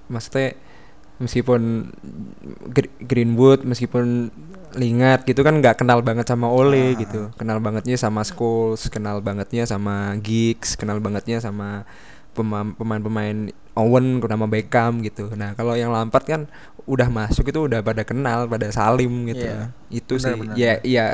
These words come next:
Speaker 1: basic, basically-nya kayak gitu aja sih, Bang. Itu kalau mau dibilangin. Kalau misalkan honeymoon ya atraktif ya atraktif. Ya itu emang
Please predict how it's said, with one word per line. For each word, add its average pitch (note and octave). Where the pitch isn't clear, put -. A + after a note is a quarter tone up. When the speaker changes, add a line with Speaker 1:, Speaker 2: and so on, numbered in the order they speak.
Speaker 1:
basic, A#2
basically-nya B2
kayak A#2
gitu G#2
aja G2+
sih, A2
Bang. G2+
Itu -
kalau G2+
mau A2
dibilangin. G#2+
Kalau D3
misalkan E3+
honeymoon E3
ya G#2
atraktif -
ya A2+
atraktif. -
Ya A2+
itu A#2
emang A2